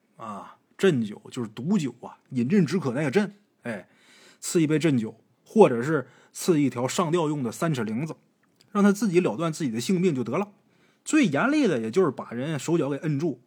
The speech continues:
取黄纸蘸水往脸上呼，呼一层又一层的，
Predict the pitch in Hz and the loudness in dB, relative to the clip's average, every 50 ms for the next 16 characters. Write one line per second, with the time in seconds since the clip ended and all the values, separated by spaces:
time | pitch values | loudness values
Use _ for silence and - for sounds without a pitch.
0 | _ _ - - - 135 113 - - 190 226 226 139 - - 120 - 214 196 139 | _ _ -14 -8 -6 -6 -4 -2 0 2 2 2 2 0 -8 -4 -2 0 0 0
1 | 110 107 107 113 110 117 160 143 107 - 104 - - 131 135 147 - _ _ _ | -2 -6 -10 -10 -8 -6 -4 -6 -6 -6 -10 -8 -6 -4 -6 -6 -6 _ _ _
2 | _ - - 160 165 190 180 147 - - 123 156 175 151 127 113 - 110 107 135 | _ -12 -6 -4 -2 0 0 -2 -2 -4 -2 -2 0 0 0 -4 -6 -8 -10 -10
3 | 135 | -10